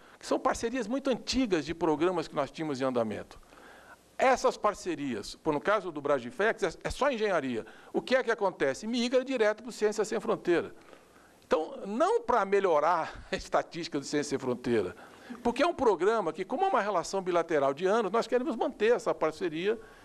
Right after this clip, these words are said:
Agora, os estudantes querem ir para o Ciência Sem Fronteira por quê? Porque as condições do Ciência Sem Fronteira são melhores que as demais. As exigências são as mesmas.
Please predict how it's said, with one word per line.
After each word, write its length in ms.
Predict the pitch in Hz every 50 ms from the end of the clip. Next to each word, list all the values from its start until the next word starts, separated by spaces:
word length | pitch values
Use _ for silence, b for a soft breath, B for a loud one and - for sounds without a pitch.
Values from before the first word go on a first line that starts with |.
| B B B B B
Agora, 280 | - 202 190 196 196 -
os 180 | - 262 247 196
estudantes 600 | 262 226 - 294 262 202 202 262 311 339 262 -
querem 300 | - - 208 196 175 175
ir 40 | 170
para 80 | 165 -
o 40 |
Ciência 240 | - 175 160 160 151
Sem 140 | 139 - 147
Fronteira 440 | 131 156 156 151 156 226 240 233 220
por 160 | - 226 185
quê? 240 | - - 147 123 123 - - B B B B B B
Porque 140 | B - 208
as 100 | 190 -
condições 520 | - 220 220 180 165 - - 220 240 233
do 60 | 190 220
Ciência 240 | - 190 170 -
Sem 80 | - 156
Fronteira 580 | - - 139 127 135 185 202 208 185 120 104 - B B B B B B B B B B B _ _ -
são 200 | - - - 202
melhores 480 | 214 226 220 190 170 175 190 196 185 -
que 80 | - 202
as 100 | 202 196
demais. 440 | 226 220 208 165 147 143 139 - -
As 120 | - 151 160
exigências 500 | 214 196 202 175 190 233 240 240 247 -
são 100 | - 302
as 100 | 359 233
mesmas. 520 | 220 180 139 107 - - - - - -